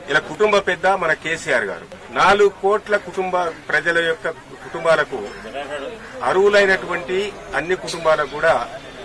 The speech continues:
ప్రభుత్వం ద్వారా అన్ని పథకాలు అందించడం జరుగుతుంది. అందులో భాగంగా ఈరోజు తెలంగాణ రాష్ట్రంలో ఏడు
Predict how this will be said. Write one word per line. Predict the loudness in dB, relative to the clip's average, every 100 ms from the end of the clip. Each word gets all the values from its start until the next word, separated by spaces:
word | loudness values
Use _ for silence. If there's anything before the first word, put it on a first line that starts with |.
| -14 -2
ప్రభుత్వం | -2 0 -2 0
ద్వారా | 2 2 2
అన్ని | -2 -6
పథకాలు | -4 0 0 0 -4 -8
అందించడం | -6 -6 -4 -6
జరుగుతుంది. | -6 -8 -10 -14 -14 -16 -18 -18 -18 -18 -20 -10 -6
అందులో | 2 2 4 4
భాగంగా | 4 4 4 2 0 -16 -20 -20 -16 -8
ఈరోజు | -6 -4 0
తెలంగాణ | 2 2 2 4
రాష్ట్రంలో | 2 0 -2 -2 -2 -6 -14 -16 -18 -16 -2 2
ఏడు | 4